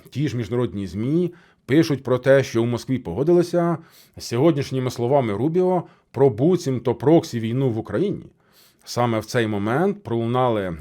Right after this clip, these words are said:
гучні заяви від президента України Зеленського, який повідомив, що роботу між Україною та С Ш А відновлено,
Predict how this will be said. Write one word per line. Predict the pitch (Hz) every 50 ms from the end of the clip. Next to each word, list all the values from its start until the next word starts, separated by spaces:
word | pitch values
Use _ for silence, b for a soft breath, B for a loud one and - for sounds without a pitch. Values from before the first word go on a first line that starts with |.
| 85 87
гучні | 101 127 131 - 135 143 143
заяви | 127 - 110 101 87 120 127 123 110 95 92 85 73 69 67 b b b b b b b -
від | 98 104 160 156 160
президента | 120 123 98 139 147 143 117 117
України | 107 - 123 135 127 120
Зеленського, | - 113 101 87 82 80 - - - 104 104 117 120 b b b b b b _
який | 87 101 - 208 208
повідомив, | 214 226 208 208 170 190 190 185 185 185 175 b b b b b b b _
що | - - 131 143
роботу | 160 151 117 139 190 196 170 170 131 120
між | 127 131 117 131
Україною | 135 139 143 156 147 135 123 117
та | 117 120
С | 117 -
Ш | - 143 139
А | 123
відновлено, | 98 120 110 92 95 92 90 82 92 101 107 117 131 143